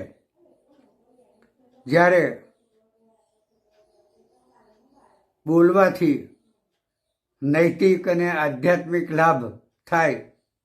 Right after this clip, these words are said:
એવું હોય, ત્યારે તેવું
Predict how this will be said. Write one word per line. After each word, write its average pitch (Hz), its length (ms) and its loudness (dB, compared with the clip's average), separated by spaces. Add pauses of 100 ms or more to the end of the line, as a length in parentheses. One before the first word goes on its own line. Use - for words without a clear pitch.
(800)
એવું 175 340 2
હોય, 160 260 2 (1040)
ત્યારે 151 340 0 (880)
તેવું 165 340 2